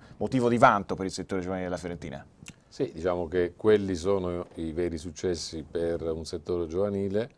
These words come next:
Speaker 2: e, e quindi tutti noi siamo felici quando, mm, dopo anni di sacrifici, dopo un processo, un percorso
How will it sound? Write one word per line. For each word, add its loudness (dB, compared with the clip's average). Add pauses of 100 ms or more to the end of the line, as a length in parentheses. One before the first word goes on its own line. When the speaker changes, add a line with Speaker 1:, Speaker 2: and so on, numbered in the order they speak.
(680)
Speaker 2:
e, -4
e -4
quindi -2
tutti -8
noi 0
siamo -4
felici -6 (100)
quando, 0
mm, -8
dopo -2
anni 0
di -8
sacrifici, -4
dopo -6
un -6
processo, -2
un -12
percorso -2